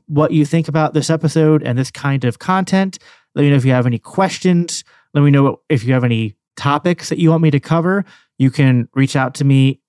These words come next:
at Biblical Anarchy on Twitter, or you can shoot me an email, which would be Daniel three eighteen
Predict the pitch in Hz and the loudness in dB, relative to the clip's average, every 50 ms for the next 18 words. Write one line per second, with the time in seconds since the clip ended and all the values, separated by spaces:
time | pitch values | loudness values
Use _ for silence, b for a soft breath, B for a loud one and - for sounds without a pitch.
0 | _ 127 123 127 - - - - 147 135 131 143 - - 131 - 135 131 131 135 | _ -6 -6 -6 -6 -10 -4 -2 -2 0 0 0 -2 -2 -2 -2 0 0 0 0
1 | 135 139 - 147 135 135 135 135 123 117 113 110 110 107 - _ - - - 156 | 0 -2 0 0 0 0 0 0 0 0 0 0 -2 -6 -10 _ -12 -4 -2 0
2 | 165 170 196 208 233 b b b b b b b b - 147 139 143 147 147 143 | 0 2 0 0 -2 b b b b b b b b 0 2 2 4 4 4 4
3 | 143 143 143 - 147 135 - 147 139 131 123 123 123 - - 147 139 139 123 117 | 2 0 -2 -2 -4 -2 0 0 0 2 0 0 -4 -4 -4 -2 -2 0 0 -2
4 | 113 120 123 147 170 180 190 196 208 220 240 226 - _ _ _ _ _ _ - | -2 -2 0 0 0 2 2 2 0 0 -2 -4 -6 _ _ _ _ _ _ -4
5 | 151 135 131 - - 139 139 117 127 123 123 123 123 120 120 120 - _ _ 147 | -2 -2 -2 0 -2 -2 -2 0 0 2 2 2 2 0 -2 -4 -8 _ _ -8
6 | 127 123 135 139 143 143 139 139 131 127 120 - - - 127 139 143 139 143 - | -4 0 0 2 2 2 2 2 0 0 -4 -6 -6 -2 0 2 2 2 2 0
7 | - 139 131 - _ - - - 151 147 147 151 151 156 160 160 | -2 -4 -4 -6 _ -16 -6 -2 0 2 2 2 2 0 0 -4